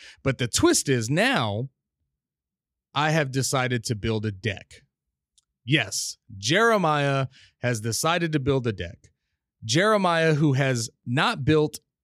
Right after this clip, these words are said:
or constructed anything like that before in his life.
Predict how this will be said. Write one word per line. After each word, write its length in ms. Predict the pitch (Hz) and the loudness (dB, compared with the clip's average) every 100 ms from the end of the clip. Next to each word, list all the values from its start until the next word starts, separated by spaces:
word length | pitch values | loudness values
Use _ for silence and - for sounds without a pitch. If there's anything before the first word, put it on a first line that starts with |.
| _ _ - | _ _ -10
or 140 | 135 | -6
constructed 840 | 120 131 110 - 143 123 131 117 - _ _ - | -4 -2 -2 -2 -2 -2 -2 -4 -6 _ _ -2
anything 480 | 208 233 196 185 156 | 0 2 2 0 0
like 280 | 131 123 - | 0 -2 -2
that 260 | 120 113 - 117 | -4 -4 -8 -8
before 380 | 110 - 135 120 | -6 -2 0 0
in 80 | |
his 240 | 110 104 87 | -2 -4 -6
life. 360 | 82 - - | -12 -14 -20